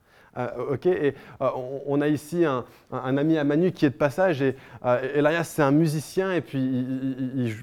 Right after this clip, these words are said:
il est beaucoup dans, dans la sphère créative, et alors qu'il a un impact pour l'Éternel, alors qu'il a un impact pour Dieu dans le monde créatif, on peut dire, mais tous ensemble, on prend part à la grâce de Dieu qui est sur lui. Et on peut dire ça pour chacun d'entre nous dans notre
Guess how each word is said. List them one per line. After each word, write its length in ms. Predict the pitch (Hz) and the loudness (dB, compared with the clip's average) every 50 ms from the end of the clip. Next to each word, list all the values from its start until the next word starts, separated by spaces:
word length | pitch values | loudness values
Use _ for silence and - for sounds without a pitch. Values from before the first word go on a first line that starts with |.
| - | -8
il 120 | 147 135 127 | -4 0 0
est 40 | |
beaucoup 260 | 131 131 151 - - 190 | 0 0 0 0 0 0
dans, 100 | 175 147 | 0 0
dans 220 | 135 131 127 139 | -2 -2 -4 -4
la 80 | 139 139 | -4 -6
sphère 220 | - - 160 151 | -6 -8 -8 -8
créative, 580 | - - - 202 - 220 - - 208 214 175 156 | -8 -6 -4 -2 -2 -4 -4 -4 -4 -2 -2 -2
et 80 | - - - - - - | -2 -4 -6 -10 -4 -2
alors 200 | 143 160 165 156 | 0 0 0 0
qu'il 160 | - 175 160 | 0 0 2
a 60 | 165 | 2
un 40 | 160 | 0
impact 300 | 156 - 170 175 143 - | 2 2 2 2 2 0
pour 140 | - 151 147 | -2 0 0
l'Éternel, 540 | 143 135 - 165 143 151 170 180 175 147 | 0 0 -2 -2 -2 0 0 0 0 0
alors 180 | 127 123 131 123 | 0 -2 -4 -6
qu'il 140 | - 151 160 | -6 -8 -8
a 20 | |
un 40 | 151 | -6
impact 220 | 135 - 165 - | -4 -6 -6 -6
pour 140 | - 147 139 | -6 -6 -4
Dieu 300 | 131 127 139 175 185 165 - - - 202 - | -4 -2 0 0 0 0 0 -4 -18 -14 -8
dans 200 | - 127 139 160 | -2 0 2 4
le 60 | 165 160 | 4 4
monde 220 | 160 160 156 151 | 4 4 2 0
créatif, 500 | - - - - 151 143 - 202 185 - | 0 -4 -6 -6 -6 -4 -4 -6 -6 -4
on 80 | 160 135 | -4 -4
peut 120 | 135 151 | -4 -4
dire, 160 | 156 180 160 | -4 -4 -2
mais 100 | 147 139 | -2 -2
tous 320 | 131 - - - 180 - - | -4 -4 -8 -10 -10 -10 -10
ensemble, 540 | 160 139 - - 180 160 127 104 90 85 - _ _ _ _ _ _ _ | -10 -10 -10 -8 -8 -6 -6 -8 -10 -12 -16 _ _ _ _ _ _ _
on 160 | 160 156 151 - - - _ _ _ _ | -2 -2 -2 -2 -6 -12 _ _ _ _
prend 320 | - - - - 214 220 | -12 -10 -6 -4 -2 -2
part 500 | 208 - - - 170 180 196 202 185 - - - 196 - - | -4 -2 0 0 0 2 0 -4 -6 -10 -14 -20 -18 -10 -6
à 80 | 143 | -2
la 160 | 143 139 143 139 | 0 0 0 0
grâce 360 | 120 123 139 165 180 185 139 | 0 -2 -2 -2 -2 -2 0
de 140 | 131 151 151 | 0 0 0
Dieu 240 | 135 131 147 165 | 2 2 0 0
qui 240 | 165 170 - 147 147 | 0 -2 -2 -2 -2
est 80 | 147 143 | 0 -2
sur 480 | 135 - - - - 143 135 120 127 | -2 -6 -10 -8 -6 -4 -4 -4 -4
lui. 220 | 135 131 147 170 160 | -4 -4 -2 -2 0
Et 60 | 139 | -2
on 80 | 127 117 | -2 -2
peut 120 | - 139 | -4 -6
dire 140 | 135 143 127 | -6 -8 -8
ça 100 | - 151 | -8 -10
pour 160 | - - 123 | -12 -12 -14
chacun 260 | - - 147 120 143 | -12 -12 -12 -10 -10
d'entre 220 | 143 143 123 - 143 | -10 -10 -10 -8 -6
nous 60 | 135 | -4
dans 100 | 123 120 | -4 -4
notre 180 | 120 120 - | -4 -6 -8